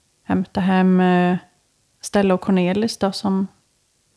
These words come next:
de kunde ju inte vara kvar där nere. De, eh,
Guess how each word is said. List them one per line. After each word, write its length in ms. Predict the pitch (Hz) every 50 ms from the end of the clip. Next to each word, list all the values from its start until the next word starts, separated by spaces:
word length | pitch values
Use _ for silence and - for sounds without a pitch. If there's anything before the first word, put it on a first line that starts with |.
| _ _ _ _ _ _ _ _ _ - 240 233 - - -
de 140 | 220 214
kunde 220 | - - 208 196 196
ju 20 |
inte 140 | 196 - 180
vara 80 | 185 180
kvar 320 | - - 180 180 202 208
där 120 | 208 202
nere. 360 | 196 196 190 185 185 190 202 190
De, 240 | 196 202 202 202 202
eh, 160 | 202 196